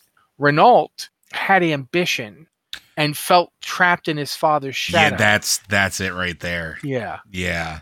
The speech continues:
Speaker 1: And that's what he worked on. As a result, he got Renault slowly but surely, he got him around to betraying his own father,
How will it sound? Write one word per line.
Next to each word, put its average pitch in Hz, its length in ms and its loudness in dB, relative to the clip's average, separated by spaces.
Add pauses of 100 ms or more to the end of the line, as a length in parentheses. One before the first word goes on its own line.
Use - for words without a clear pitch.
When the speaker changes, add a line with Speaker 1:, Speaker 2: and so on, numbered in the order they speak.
(280)
Speaker 1:
And 143 120 -4
that's 170 260 0
what 165 120 0
he 151 120 -2
worked 151 380 0
on. 104 400 -8 (840)
As 208 180 2
a 214 60 2
result, 170 520 4
he 165 200 -6
got 147 280 2 (280)
Renault 143 380 -2
slowly 170 680 0
but 135 140 -8
surely, 156 440 0
he 139 140 -6
got 135 240 2
him 135 240 -2
around 139 560 0
to 139 120 -4
betraying 123 400 -6
his 117 120 -6
own 113 140 -12
father, 175 460 0